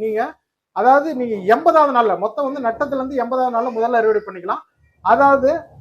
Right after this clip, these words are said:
நீங்க இரண்டாவது அறுவடையில இருந்து முப்பது நாளைக்கு ஒரு டைம் நீங்க கட் பண்ணிக்கலாம். இப்போ நீங்க கோழிகளுக்கு, முயலுக்கு இந்த மாதிரி வந்து எடை குறைவான கால்நடைகளுக்கு, பறவைகளுக்கு கொடுக்கும்போது அது முப்பது நாள்ன்றது இ-,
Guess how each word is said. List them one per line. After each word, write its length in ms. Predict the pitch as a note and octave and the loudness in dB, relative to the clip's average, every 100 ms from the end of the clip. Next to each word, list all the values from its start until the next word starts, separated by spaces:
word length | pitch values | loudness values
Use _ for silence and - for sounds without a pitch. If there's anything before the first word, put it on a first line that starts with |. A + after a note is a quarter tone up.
| - | -8
நீங்க 180 | B3 A#3 F3 F#3 | -2 -2 0 2
இரண்டாவது 440 | D4 E4+ F4 E4+ C#4+ | 4 6 6 6 4
அறுவடையில 380 | B3+ B3 B3 A#3 | 2 2 2 -2
இருந்து 220 | A#3 A3 G#3+ B3+ | -2 -2 -2 -6
முப்பது 300 | B3 - E4+ D#4+ | -12 -6 -4 0
நாளைக்கு 240 | D#4+ C#4+ | -2 0
ஒரு 80 | B3 | -4
டைம் 180 | B3+ C4 | -4 -8
நீங்க 180 | A#3 C4+ A3+ | -8 -8 -6
கட் 140 | - | -8
பண்ணிக்கலாம். 340 | G#3+ G3 E3+ - _ G#3+ | -10 -6 -8 -8 _ -18
இப்போ 280 | - - G3+ G#3+ C#4+ _ _ _ _ _ | -4 2 4 4 -2 _ _ _ _ _
நீங்க 200 | A#3+ A#3 C#4+ D#4 _ _ _ _ _ _ | -6 -2 -2 -4 _ _ _ _ _ _
கோழிகளுக்கு, 640 | A#3 D#4 F4 E4 E4 - E4 D#4+ - A3+ | 4 6 6 0 -2 -6 -6 -6 -8 -6
முயலுக்கு 380 | A#3+ D4 D4 C#4+ B3+ | -2 -2 -4 -8 -8
இந்த 120 | A#3+ | -4
மாதிரி 160 | B3+ A#3+ | 0 -2
வந்து 180 | G#3+ D4 G#3+ | -4 -6 -2
எடை 160 | A#3+ E4 F4 | 2 0 0
குறைவான 480 | B3+ B3+ B3+ C4 C4+ - | 0 2 2 0 0 2
கால்நடைகளுக்கு, 580 | A#3+ C4+ B3 A3+ G#3 - | 2 2 0 -2 -4 -6
பறவைகளுக்கு 420 | G#3+ A3+ A#3 A3 G#3+ | -2 -2 -2 -6 -6
கொடுக்கும்போது 500 | G#3 G#3 G3 E3 D#3+ B3+ - | -4 -4 -2 -2 -2 -8 -6
அது 140 | F3+ C4+ D4 - F#3 | -2 -2 -4 -18 -16
முப்பது 320 | G#3+ - D4 C4 | -14 -4 0 2
நாள்ன்றது 500 | C4+ C#4 A#3 G3+ B3 A3 _ _ _ _ | 2 2 -4 -6 -6 -10 _ _ _ _
இ-, 160 | G3+ | -2